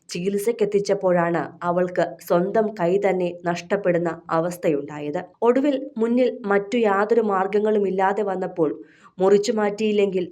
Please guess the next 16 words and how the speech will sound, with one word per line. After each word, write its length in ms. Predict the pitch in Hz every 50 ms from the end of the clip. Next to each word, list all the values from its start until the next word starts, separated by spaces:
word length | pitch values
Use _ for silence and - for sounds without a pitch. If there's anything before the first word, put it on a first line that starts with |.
| - -
മകളുടെ 560 | 180 180 180 180 196 202 202 202 196 175 - - -
ഹൃദയത്തെയും 800 | 185 185 180 196 208 226 208 - 214 208 202 196 196 202 202 175
ജീവനെയും 720 | 165 175 196 196 214 233 240 240 240 233 226 220 214 214
തന്നെ 240 | 196 190 190 180 180 - -
അത് 180 | 170 175 190
ബാധിക്കുമെന്ന 840 | 196 175 180 175 175 185 196 202 202 202 202 190 190 185 170 170 - -
അവസ്ഥയിലെത്തിയപ്പോഴാണ് 1300 | 175 175 180 185 175 - - 202 196 190 175 170 170 - 196 196 202 196 180 180 170 170 170 156 135 - - - _ _ _ -
കൈ 120 | 185 185 196
മുറിച്ചു 420 | 202 196 185 180 190 180 - 233
മാറ്റാനുള്ള 580 | 214 202 190 185 180 202 190 185 185 180 180 175
തീരുമാനത്തെ 800 | 175 175 180 180 180 196 196 196 190 180 175 170 - 170 165 165 165 - -
കണ്ണീരോടെയാണെങ്കിലും 1200 | 180 170 185 190 196 202 202 208 202 202 196 196 185 175 175 175 170 175 175 175 175 151 - 175 - -
ആ 80 | 175 180
മാതാപിതാക്കൾക്കും 1120 | 185 185 180 175 175 175 202 202 208 208 196 185 175 170 - 175 165 165 175 160 160 - - - _ _ _ -
സ്വീകരിക്കേണ്ടി 760 | - - 180 180 180 185 202 196 190 196 196 175 160 151 160
വന്നത്. 360 | 151 147 147 147 147 151 180